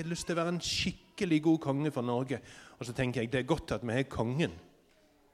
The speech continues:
Det er godt at vi har lærere, og så er det godt at vi har kongen.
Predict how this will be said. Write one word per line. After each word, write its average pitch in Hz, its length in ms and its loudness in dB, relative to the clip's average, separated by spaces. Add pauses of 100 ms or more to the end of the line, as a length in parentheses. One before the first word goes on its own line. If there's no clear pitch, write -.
(2750)
Det 127 80 0
er 127 60 2
godt 185 200 10
at 151 120 8
vi 139 100 6
har 139 80 8
lærere, 160 800 10 (1500)
og 147 120 4
så - 120 2
er 160 80 6
det 156 120 6
godt 170 220 2
at 139 140 2
vi 143 80 -2
har 147 160 4
kongen. 156 640 6